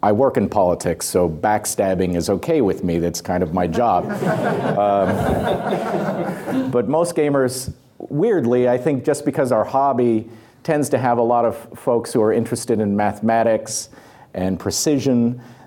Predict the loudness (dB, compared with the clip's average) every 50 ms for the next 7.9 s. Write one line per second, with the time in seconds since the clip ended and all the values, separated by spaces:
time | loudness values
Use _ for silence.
0 | _ _ 0 0 0 0 -2 0 0 2 2 2 2 2 2 0 0 0 0 0
1 | 2 2 2 0 0 0 0 2 2 2 0 0 0 2 2 2 2 2 2 0
2 | 0 0 0 0 0 2 2 2 2 2 2 2 2 2 0 0 0 -2 0 0
3 | 0 2 2 0 0 -2 -6 -2 0 0 0 0 0 0 0 0 2 2 0 0
4 | 0 0 -2 0 0 0 0 0 -2 -4 -4 -2 0 0 2 2 2 2 2 2
5 | 0 0 -2 -2 -6 -10 -12 -16 -8 -2 0 2 2 2 0 0 0 0 0 0
6 | 2 0 0 0 0 -2 -2 0 0 0 0 -2 -4 -2 0 0 0 0 -2 -2
7 | 0 0 2 2 0 0 0 0 2 2 2 2 2 2 0 0 -4 -6